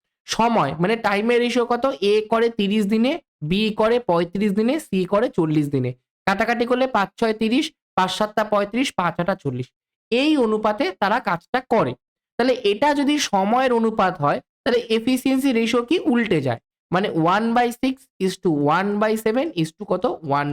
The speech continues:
by কত? এইট। তাহলে এটা আবার ভগ্নাংশে চলে আসলো। ভগ্নাংশ থেকে আমি যদি পূর্ণ সংখ্যায় নিতে যাই, কি করব? নিচে কি কি আছে? ছয় আছে, সাত আছে, আট আছে। ছয়, সাত, আটের লসাগু কত হয়? সাত আটা ছাপ্পান্ন,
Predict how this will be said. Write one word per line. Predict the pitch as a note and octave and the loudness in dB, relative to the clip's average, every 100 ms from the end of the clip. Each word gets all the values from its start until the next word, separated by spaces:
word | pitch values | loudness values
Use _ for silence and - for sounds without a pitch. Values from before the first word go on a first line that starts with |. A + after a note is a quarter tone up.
| C#3+ | -2
by | D3+ D#3 | -2 -2
কত? | F3+ E4 - D#3 | -2 -4 -2 -2
এইট। | A#2+ - _ _ _ _ _ _ _ A#3 | -2 -6 _ _ _ _ _ _ _ -2
তাহলে | A3+ C#3+ - - A#3 | 0 -2 -4 -4 0
এটা | C4+ C#4 | 2 2
আবার | D4+ B3+ | 2 2
ভগ্নাংশে | F3+ F3+ G#3 G#3 A3 E3+ | 0 2 0 0 0 0
চলে | D3+ | 0
আসলো। | C3+ C#3 C3+ D#3+ | 0 -2 0 2
ভগ্নাংশ | F#3+ B3 C4 C4+ | 2 0 0 0
থেকে | C4+ C4 | 0 0
আমি | C4 | 2
যদি | C4+ - | 0 0
পূর্ণ | A3+ A#3 A#3+ | 0 2 2
সংখ্যায় | B3 A#3+ A#3 | 0 0 0
নিতে | G#3 A3 D3 | 2 0 0
যাই, | E3+ - _ - | -2 -4 _ -4
কি | A#3+ B3+ | 0 2
করব? | B3+ C#4+ F#4+ - _ _ _ G3 | 2 2 -2 -6 _ _ _ 0
নিচে | A#3 B3+ C#4 C#4 | 0 2 0 0
কি | A#3+ | 0
কি | B3+ B3+ | 0 0
আছে? | D4 C#4+ | 0 -2
ছয় | - G#3+ A3 A3+ | 0 2 2 0
আছে, | C#4 C#4 | -2 -2
সাত | A3 G3 G3 | 0 -2 -2
আছে, | G#3+ C4+ C#4+ E3+ | -2 -2 -2 -2
আট | E3 C#3+ | -2 -4
আছে। | - _ _ | -6 _ _
ছয়, | - G#3+ A#3+ A#3+ | -2 0 0 0
সাত, | A#3 A#3 | 0 0
আটের | A#3 A#3+ | -2 0
লসাগু | F3 F3 A3+ A#3 | 0 0 -2 0
কত | F#3+ E3+ C3+ | 0 0 -2
হয়? | A#2+ _ _ _ - | -4 _ _ _ -6
সাত | G3+ G3+ G#3 | 0 0 0
আটা | A3+ A#3+ - | -2 -4 -4
ছাপ্পান্ন, | - E3+ - G#3+ A3 | -4 -4 0 0 0